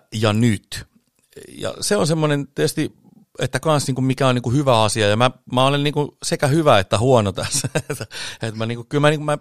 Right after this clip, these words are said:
mä pyrin kyllä nimenomaan, ni-, et just tohon, että, että tässä ja tästä hetkestä nauttiminen ja tässä hetkessä oleminen, että on turha niinku pohtia, pohtia sitä, sitä ja, ja tähän esimerkiksi toi jooga on niinku aivan,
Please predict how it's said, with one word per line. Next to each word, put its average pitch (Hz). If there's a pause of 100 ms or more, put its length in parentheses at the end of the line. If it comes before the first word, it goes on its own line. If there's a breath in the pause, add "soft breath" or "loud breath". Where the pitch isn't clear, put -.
(120)
mä 143
pyrin 160
kyllä 117 (100)
nimenomaan, 110 (300)
ni-, 127 (120)
et 135
just 175
tohon, 139
että, 107 (100)
että 127
tässä 151
ja 127
tästä 160
hetkestä 110
nauttiminen 101
ja 90 (360 loud breath)
tässä 123
hetkessä 107
oleminen, 101
että 92
on 107
turha 147
niinku 101
pohtia, 101 (920 loud breath)
pohtia 110
sitä, 98 (200)
sitä 104
ja, 92
ja 104
tähän 135
esimerkiksi 110
toi 113
jooga 110
on 90
niinku 95
aivan, 95